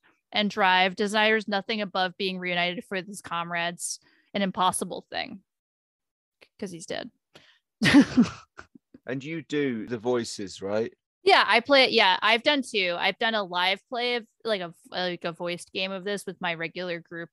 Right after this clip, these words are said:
Speaker 1: that I run other things
Speaker 2: Mm-hmm,
Speaker 1: with.
Speaker 2: mm-hmm.
Speaker 1: And then I did a play-by-post version of it.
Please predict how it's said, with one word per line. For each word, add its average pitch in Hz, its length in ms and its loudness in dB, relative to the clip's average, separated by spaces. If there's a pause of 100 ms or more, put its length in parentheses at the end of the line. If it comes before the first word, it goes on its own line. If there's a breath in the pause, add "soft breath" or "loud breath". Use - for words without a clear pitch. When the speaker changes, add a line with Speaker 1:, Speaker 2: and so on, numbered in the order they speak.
(160)
Speaker 1:
that 180 100 -2
I 170 220 -2 (240)
run 170 160 -4
other 170 220 -8
things 190 240 -4
Speaker 2:
Mm-hmm, 226 60 -2
Speaker 1:
with. 208 360 -2
Speaker 2:
mm-hmm. 123 220 -4 (160)
Speaker 1:
And 208 140 2
then 185 120 4
I 180 140 4
did 190 180 -2
a 175 80 -2
play-by-post 180 680 -4
version 170 340 -10
of 165 140 -8
it. 165 200 -8